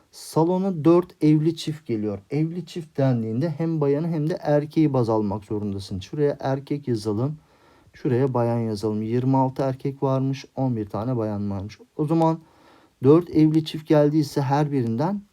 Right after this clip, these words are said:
dörder tane gelir. Yani toplamda ne oldu? Direkt otuz tane erkeğim oldu. Bayan olarak da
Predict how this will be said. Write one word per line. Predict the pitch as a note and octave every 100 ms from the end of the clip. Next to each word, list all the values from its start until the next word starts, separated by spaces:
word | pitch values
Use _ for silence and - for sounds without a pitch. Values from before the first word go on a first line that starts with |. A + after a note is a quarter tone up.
| B2
dörder | B2+ B2 A#2+ A#2
tane | - A2+ A2
gelir. | G2+ G2+ F#3+ - - _ - - _ -
Yani | C#3 D#3 C3+ F3
toplamda | E3+ D#3+ E3 D3 B2 G#2 C3 F#3 - D3
ne | C#3 D#3
oldu? | C#3+ G2 G#2 B2+ G3 G3+ _ _ _
Direkt | D#3+ A#2+ G2 -
otuz | C3+ C#3+ E3+ D#3+ -
tane | A#2 G#2+ -
erkeğim | A#2+ C3 D3+ - E3+ E3+
oldu. | E3+ E3 F3 F3+ - _ _ _ _ _ -
Bayan | - B2+ C3+ D#3 F3 -
olarak | A#2+ A2 G#2 G2 -
da | F#3+